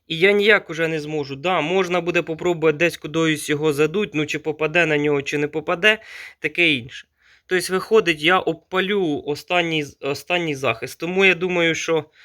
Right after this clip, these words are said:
шпакльовка з стекловолокном, вона його закриє і все буде добре. Тут заварювати нічого не буду також,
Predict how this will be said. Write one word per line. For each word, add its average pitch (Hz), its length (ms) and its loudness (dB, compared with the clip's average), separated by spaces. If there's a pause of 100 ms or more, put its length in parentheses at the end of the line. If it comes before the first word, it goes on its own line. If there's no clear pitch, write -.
(640)
шпакльовка 160 1040 2
з 139 460 0
стекловолокном, 180 1080 -2 (540)
вона 165 360 2
його 151 300 2
закриє 175 480 0
і 143 160 -4
все 165 220 -8
буде 147 260 -4
добре. 127 420 -6 (580)
Тут 220 220 2
заварювати 180 600 4
нічого 196 300 -2
не 208 120 2
буду 214 280 0
також, 262 680 -2